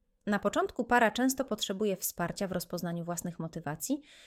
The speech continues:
i w zrozumieniu, jak każde z nich postrzega proces terapii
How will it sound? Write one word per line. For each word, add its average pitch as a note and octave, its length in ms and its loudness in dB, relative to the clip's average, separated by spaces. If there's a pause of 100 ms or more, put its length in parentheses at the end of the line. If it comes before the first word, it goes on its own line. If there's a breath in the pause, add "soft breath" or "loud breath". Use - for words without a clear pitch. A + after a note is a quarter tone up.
(140 loud breath)
i A#3 120 -2
w A3 40 -2
zrozumieniu, G#3+ 640 4
jak F#3 260 0
każde A#3 340 2
z F3 60 -4
nich G3+ 160 0
postrzega F#3 440 -2
proces E3+ 360 -6
terapii F3 520 -4